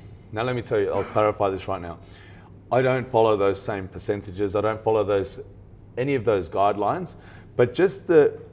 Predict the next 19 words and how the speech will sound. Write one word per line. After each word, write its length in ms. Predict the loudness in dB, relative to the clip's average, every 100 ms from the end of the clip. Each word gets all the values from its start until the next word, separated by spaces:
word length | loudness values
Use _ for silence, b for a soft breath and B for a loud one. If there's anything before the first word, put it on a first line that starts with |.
| -6
understanding 800 | -2 0 -2 -6 -6 -6 -6 -6
of 180 | -6 -4
being 220 | -4 -4
in 120 | -6 -6
balance, 380 | -4 -4 -4
being 220 | -6 -8 -8
symmetrical. 640 | -8 -10 -10 -10 -8 -8 B B B B B
One, 420 | 0 0 0 -6 B B
you 80 | -8
know, 100 | -8
being 260 | -2 -2 0
injury 200 | -2 -4
free 440 | -2 0 0 -2 B B B B B -20 -20 -14
comes, 340 | -6 -4 -6 -12
well, 260 | -8 -8 -8 -6
being 180 | 0 2
injured 420 | 2 2 2 0 B B B -4
in 100 | 2
most 320 | 4 2 -2